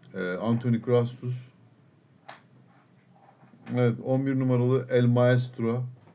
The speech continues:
burada. E, Ronan Thomas. On üç numaralı Grecian Bonanza, Christian Demuro. Ve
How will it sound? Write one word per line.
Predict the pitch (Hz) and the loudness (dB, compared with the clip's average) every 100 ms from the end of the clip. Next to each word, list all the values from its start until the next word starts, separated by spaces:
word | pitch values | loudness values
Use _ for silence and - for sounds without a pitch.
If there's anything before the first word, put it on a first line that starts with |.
| _ - - - - _ - - - - | _ -20 -20 -20 -20 _ -20 -20 -18 -10
burada. | 104 101 95 117 120 - _ _ - - - - _ - _ _ _ - | -8 -6 -6 -6 -8 -14 _ _ -20 -20 -20 -20 _ -20 _ _ _ -12
E, | 92 87 85 80 73 - - - - | -8 -6 -8 -10 -10 -10 -12 -14 -12
Ronan | 107 110 113 104 - | -6 -2 -2 -4 0
Thomas. | 123 127 135 - - - _ _ - - - 139 | 2 2 0 -6 -20 -20 _ _ -20 -20 -10 -4
On | 143 | -2
üç | 127 127 | -4 -4
numaralı | 139 139 131 139 135 - - 117 101 - | -2 0 0 0 -2 -6 -10 -10 -10 -6
Grecian | 117 131 147 - 147 135 120 | 4 6 6 0 -4 0 2
Bonanza, | 120 127 127 107 90 | 4 4 2 2 0
Christian | - 104 95 - 101 98 | 0 -4 -4 -4 -4 -2
Demuro. | 104 117 131 135 151 - - - - - - - - - - - - - - - - | 0 0 0 0 -4 -12 -20 -20 -20 -20 -20 -20 -20 -20 -20 -20 -20 -20 -20 -20 -6
Ve | 107 127 127 | 0 2 2